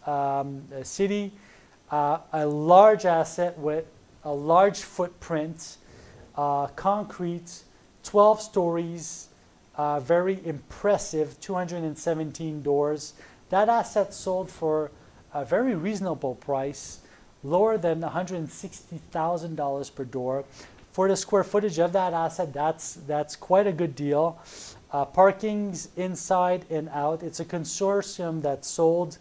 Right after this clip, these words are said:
In that building, you have a lot of an-, amenities. You have interior and outside parking, indoor, uh, pool, sauna, a convenience store, uh, twenty-four hour security, et cetera. Uh, so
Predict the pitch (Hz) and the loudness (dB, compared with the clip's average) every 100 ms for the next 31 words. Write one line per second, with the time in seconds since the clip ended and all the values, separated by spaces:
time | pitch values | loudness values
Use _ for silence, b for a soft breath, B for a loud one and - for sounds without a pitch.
0 | B B B 185 208 214 147 180 185 185 | B B B -2 6 6 6 4 4 2
1 | 156 160 151 160 156 147 165 170 147 147 | 0 0 2 2 0 -4 -6 -8 -6 -4
2 | 165 170 170 170 170 139 143 143 143 - | -2 -4 -6 -8 -8 -4 -2 0 -2 -8
3 | - 135 127 175 175 175 175 143 143 147 | -14 -12 -6 -2 0 -2 -4 -4 -2 -2
4 | - 139 - 196 202 202 196 185 - B | -2 -2 4 4 4 -2 -4 -6 -12 B
5 | B B 175 175 160 165 170 160 139 - | B B -6 -4 2 2 2 0 -6 -8
6 | 202 208 202 196 - - 196 185 185 185 | -4 0 0 -2 -6 0 0 0 -2 -4
7 | 185 180 B B B B 139 - 147 160 | -4 -8 B B B B -8 -8 -8 -6
8 | 208 208 196 - 202 190 185 185 185 B | -6 -6 -8 0 4 6 6 6 2 B
9 | B B - 147 139 139 135 - 175 165 | B B -12 -6 -4 -4 -6 -8 -8 -4
10 | 165 156 156 156 143 - 220 214 214 180 | 0 2 2 -2 -8 -2 2 2 0 -4
11 | - 175 165 175 170 170 B B B B | -2 -2 0 0 0 0 B B B B
12 | B 151 147 151 151 185 175 175 | B -2 0 0 -2 2 4 4